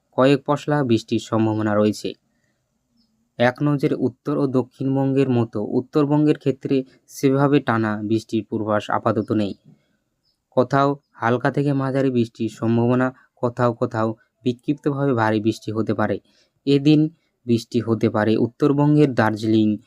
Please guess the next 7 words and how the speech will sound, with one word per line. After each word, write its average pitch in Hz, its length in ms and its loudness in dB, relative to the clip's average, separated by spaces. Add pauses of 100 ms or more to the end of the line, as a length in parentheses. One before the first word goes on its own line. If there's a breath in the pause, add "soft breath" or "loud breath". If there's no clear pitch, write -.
(300 soft breath)
এবং 107 400 0 (240)
কালিম্পং, 123 600 0
জলপাইগুড়ি, 120 720 0
আলিপুরদুয়ার 127 680 0
এবং 110 300 -2 (120)
উত্তর 117 340 -4
দিনাজপুরে। 107 600 -2